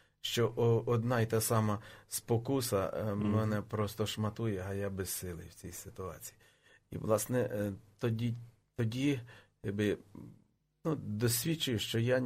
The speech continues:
Speaker 1: ну, нічим не змінився. Е, м, е, якби і, і з самого початку тільки лише благодать Божа мене тримає. І, а я,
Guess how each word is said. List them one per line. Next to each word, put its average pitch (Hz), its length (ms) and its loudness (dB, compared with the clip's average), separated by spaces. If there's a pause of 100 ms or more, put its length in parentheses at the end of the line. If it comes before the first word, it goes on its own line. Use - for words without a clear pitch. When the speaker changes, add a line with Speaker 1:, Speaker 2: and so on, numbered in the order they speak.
(200)
Speaker 1:
ну, 117 220 0
нічим 120 520 2
не 117 120 4
змінився. 120 600 0 (460)
Е, 101 60 -2 (300)
м, 90 220 -4 (800)
е, 98 240 -6
якби 104 180 0
і, 107 420 0
і 104 40 0
з 98 60 -2
самого 117 440 4
початку 117 480 -2
тільки 101 440 -4 (360)
лише 110 280 2
благодать 110 520 2
Божа 95 360 -2
мене 98 300 -2
тримає. 90 800 -2
І, 76 60 -2
а 90 140 0
я, 101 240 -2